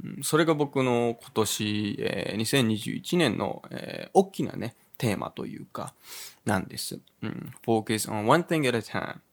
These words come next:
うん。一度にやるべきことはもう一つだけ。で、それに集中すると。うん。それにね、えー、気をつけていきたいなと。はい。えー、今年は思っているんですよね。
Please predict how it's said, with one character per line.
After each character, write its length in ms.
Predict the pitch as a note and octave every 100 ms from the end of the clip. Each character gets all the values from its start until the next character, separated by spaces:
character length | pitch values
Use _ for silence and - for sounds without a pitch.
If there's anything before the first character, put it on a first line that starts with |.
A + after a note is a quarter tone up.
| -
う 40 |
ん。 200 | - - -
一 300 | C3 C3 G3+
度 140 | B3+
に 120 | B3 B2+
や 120 | G#2
る 100 | A2+
べ 140 | F3+
き 80 | F#3
こ 140 | -
と 260 | - A#2+ - _ -
は 220 | A#2 G#2+
も 120 | G#2
う 20 | G2
一 260 | - D#3
つ 140 | D#3 F3+
だ 120 | F3
け。 120 | -
で、 160 | - -
そ 160 | -
れ 140 | D#3+ G#3
に 120 | G3
集 280 | - C3+ D#3
中 160 | F3
す 160 | - C#3+
る 80 | D#3
と。 200 | - - _ _ -
う 40 |
ん。 140 | - - - - - - -
そ 160 | -
れ 500 | G#3 G3 F#3 F3+ F3+
に 120 | F3 F3
ね、 280 | E3 C3 -
え 320 | - - -
ー、 40 | -
気 200 | - -
を 80 |
つ 100 | -
け 140 | - -
て 280 | - - -
い 100 | C3+
き 80 | -
た 140 | G#3
い 60 | E3
な 120 | B2+
と。 220 | - - _
は 280 | - F#2+ -
い。 60 | - _ - - - - -
え 280 | - - -
ー、 40 |
今 160 | - -
年 300 | C#2+ - -
は 120 | -
思 220 | - F#2+ G2
っ 40 | _ -
て 80 | -
い 240 | - -
る 120 | -
ん 60 | A#2+
で 100 | B2+
す 140 | -
よ 100 | F#2
ね。 240 | G2 G2+